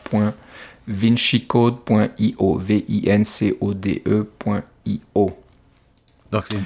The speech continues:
Speaker 2: Vi-, Vincode, pas Vinci.
Speaker 1: Oh, Vincode, pardon, Vinci Code. Je sais pas pourquoi je lis un I qui n'existe pas. Donc,
Speaker 2: Parce que tu penses à Léonard.
Speaker 1: <laughs> Ouais, Léonard. Le code de, de, de Vinci, je pense un peu au film, euh, ou au livre aussi, euh.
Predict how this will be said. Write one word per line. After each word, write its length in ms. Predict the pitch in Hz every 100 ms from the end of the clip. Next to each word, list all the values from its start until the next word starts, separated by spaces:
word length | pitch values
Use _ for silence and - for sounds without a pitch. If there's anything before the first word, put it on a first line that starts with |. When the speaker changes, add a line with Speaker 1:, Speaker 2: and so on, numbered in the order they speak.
| - 117
Speaker 2:
Vi-, 280 | 95 151 151
Vincode, 600 | 120 160 143 - 98 85
pas 160 | 120 117
Vinci. 260 | 95 113
Speaker 1:
Oh, 120 | 143 139
Vincode, 540 | 135 170 143 170 151
pardon, 420 | 135 117 113 110
Vinci 460 | 107 123 - - 117
Code. 220 | - 110
Je 40 |
sais 60 | -
pas 120 | 127
pourquoi 320 | 123 - 135
je 140 | 127 120
lis 340 | 104 110 113
un 120 | 98 -
I 160 | 113 123
qui 160 | -
n'existe 400 | 107 104 107 -
pas. 240 | - - -
Donc, 240 | 95 95 95
Speaker 2:
Parce 140 | 113
que 60 | 117
tu 120 | -
penses 220 | 117 107
à 40 | 110
Léonard. 640 | 98 95 92 90 95 - 117 -
Speaker 1:
<laughs> 240 | - - -
Ouais, 180 | 123 - - -
Léonard. 460 | - 110 120 101 - - 185 185 151 135
Le 80 | 135
code 240 | - 175
de, 320 | 147 131 123
de, 640 | 120 113 110 110 110 104 92
de 120 | 110
Vinci, 360 | 110 110 - 131
je 80 |
pense 240 | - 123 -
un 120 | 131
peu 160 | 127 147
au 120 | 123
film, 400 | - - 127 110
euh, 300 | 87 87 87 82 98
ou 160 | 95 98
au 60 | 110
livre 300 | 104 104 95
aussi, 280 | 92 -
euh. 280 | 98 92 -